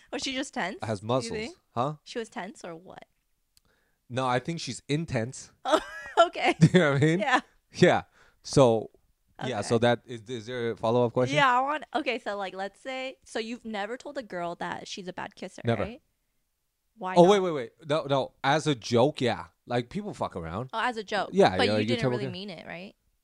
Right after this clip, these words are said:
Speaker 1: Did you mean
Speaker 2: No,
Speaker 1: it?
Speaker 2: no, no.
Speaker 1: Oh, okay.
Speaker 2: No, ne-, never told a girl that she's a bad kisser. She's actually a bad kisser.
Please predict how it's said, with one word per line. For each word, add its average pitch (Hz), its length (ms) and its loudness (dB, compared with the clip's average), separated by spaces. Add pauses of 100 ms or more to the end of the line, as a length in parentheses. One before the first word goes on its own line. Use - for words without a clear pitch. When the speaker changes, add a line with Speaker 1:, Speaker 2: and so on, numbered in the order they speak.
(400)
Speaker 1:
Did 202 140 -12
you 214 80 -4
mean 190 140 -6
Speaker 2:
No, 120 160 0
Speaker 1:
it? 92 160 -14
Speaker 2:
no, 87 260 -8
no. 90 180 -8
Speaker 1:
Oh, 262 120 -6
okay. 208 160 -10
Speaker 2:
No, 147 120 0
ne-, 165 240 4
never 175 280 2
told 156 180 0
a 147 60 -2
girl 135 180 0
that 123 160 -2
she's 117 260 -12
a 107 40 -12 (200)
bad 117 240 -2
kisser. 104 220 -6
She's 92 240 -12
actually 98 400 -6
a 90 80 -8
bad 85 240 -10
kisser. 78 240 -20